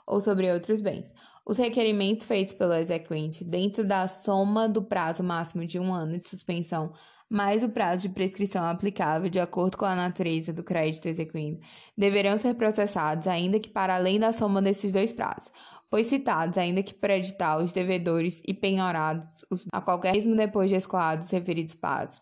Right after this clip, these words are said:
prazos, considera-se interrompida a prescrição intercorrente retroativamente à data do protocolo da petição, da petição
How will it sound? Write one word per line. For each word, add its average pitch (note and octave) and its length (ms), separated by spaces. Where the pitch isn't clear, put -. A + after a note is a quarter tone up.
prazos, D#3+ 460
considera-se G#3 640
interrompida G#3 600
a F#3 40
prescrição G3 440
intercorrente F#3 720
retroativamente F#3 840
à E3+ 60
data E3 260
do F3 100
protocolo F#3 560
da E3+ 100
petição, F3 560
da F3+ 120
petição F3 460